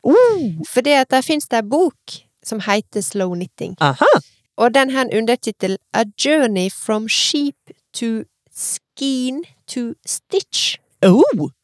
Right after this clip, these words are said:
Speaker 1: Hva er skein for noe?
Speaker 2: <laughs> Em, jeg er litt usikker på om jeg uttaler det rett, men, eh, det betyr faktisk nøste.
Speaker 1: Å ja!
Speaker 2: Ja, så det er liksom en reise fra sau til nøste til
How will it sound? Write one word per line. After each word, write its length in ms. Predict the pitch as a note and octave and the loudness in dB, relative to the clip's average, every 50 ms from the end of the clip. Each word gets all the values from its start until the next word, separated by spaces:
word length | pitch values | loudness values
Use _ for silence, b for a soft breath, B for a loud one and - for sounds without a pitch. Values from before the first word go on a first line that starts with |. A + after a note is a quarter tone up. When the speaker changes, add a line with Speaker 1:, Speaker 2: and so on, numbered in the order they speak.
| _ _ _ | _ _ _
Speaker 1:
Hva 100 | - F#4+ | 2 2
er 80 | G#4+ - | 2 2
skein 440 | - - - - A#4+ E4+ B3 E3+ C#3+ | 0 -4 0 4 6 6 6 4 2
for 180 | C3 - - C#3+ | 0 0 -2 0
noe? 160 | D3 D#3 - - - _ _ | 0 0 0 -2 -4 _ _
Speaker 2:
<laughs> 80 | C#4 - - - F#4+ - - - D4 - B B B B B B | -8 -8 0 2 2 2 4 2 0 0 B B B B B B
Em, 320 | B - - C4+ D#4 D#4+ - | B 0 2 2 2 0 -2
jeg 220 | - _ - G#3+ | -6 _ 0 2
er 120 | A#3 C4+ C4+ | 2 2 2
litt 200 | C#4+ F#4 - B3 | 0 0 0 0
usikker 420 | B3 - - B3+ B3 - A3 G3+ | 0 0 2 0 0 2 0 -2
på 200 | - A3 G#3 G3+ | 2 0 2 2
om 100 | F#3+ F#3 | 2 2
jeg 160 | F#3 F#3 F#3+ G3+ | 2 2 2 2
uttaler 380 | - - F#3+ F3+ F3+ F3+ F3 | 2 0 0 2 2 2 2
det 100 | F3+ F3 F3 | 2 2 0
rett, 300 | F3 E3+ - _ - - | 0 -2 -4 _ -12 -6
men, 260 | - - B3 B3+ B3+ | 0 0 0 2 2
eh, 180 | B3+ B3 A#3 - | 2 0 0 -2
det 220 | - A3 C4+ C#4 A#3 | -2 0 0 0 0
betyr 360 | C4+ - - - E4+ D#4 B3+ | -2 -6 -2 0 0 0 0
faktisk 520 | - B3 B3 - _ A3+ A3 A3 - - _ | -2 -4 -4 -4 _ -2 -2 -2 -4 -8 _
nøste. 920 | - - F3+ F#3 F#3 F#3 F#3 G3 - - - - - - _ _ - G#3 - _ _ _ _ _ _ _ _ | -8 -6 -4 -4 -2 -2 -2 -4 -4 -6 -8 -8 -8 -12 _ _ -12 -12 -12 _ _ _ _ _ _ _ _
Speaker 1:
Å 120 | G4+ C#5+ F5+ | 4 4 4
ja! 180 | G5 D5+ C4 F#3+ D3 C3+ - _ A3+ F#3+ | 4 4 4 2 0 -2 -6 _ -12 -2
Speaker 2:
Ja, 180 | F#3+ A3+ D#4 - D#4+ G#3 | 0 2 4 4 2 0
så 220 | G3 - - - | -2 -4 -4 0
det 100 | - D#4 | 2 2
er 100 | F4 D#4+ | 2 2
liksom 360 | C#4 C#4+ - - A#3+ A#3 A3 - _ _ | 2 0 0 0 0 0 -2 -4 _ _
en 200 | - G3+ G#3 G#3+ | 0 0 2 2
reise 380 | G#3+ G#3+ A#3 A#3+ - - C4 | 2 2 0 0 -2 -2 -4
fra 300 | - - - G3+ F#3+ F3+ - - _ _ _ | -4 -2 -2 0 0 0 -2 -4 _ _ _
sau 600 | _ _ - - - - - F3+ F3 F#3 G#3+ B3+ F4 F#4+ - _ _ _ | _ _ -10 -8 -8 -6 -4 -2 -2 0 0 0 0 -2 -2 _ _ _
til 320 | _ - - G3+ G3 G3 - - _ _ | _ -2 0 0 0 0 -2 -6 _ _
nøste 640 | - F#3 F#3 G3 - - - - _ A#3+ B3 B3+ A3 - _ _ | -12 -8 -8 -6 -6 -8 -12 -8 _ -6 -4 -4 -6 -12 _ _
til 340 | _ - C4 B3 B3+ B3+ | _ -4 -2 0 0 -2